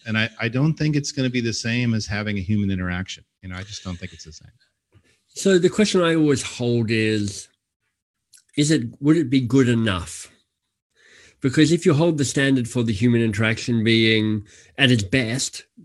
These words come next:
Speaker 2: that can, that is the, that's the gold standard.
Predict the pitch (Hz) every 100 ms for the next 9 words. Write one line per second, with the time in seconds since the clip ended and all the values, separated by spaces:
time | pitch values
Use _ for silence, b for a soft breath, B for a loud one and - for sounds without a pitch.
0 | - 131 123 - 120 - 120 120 117 117
1 | 101 120 113 95 113 117 - 120 113 110
2 | 101 113 107 98 90 80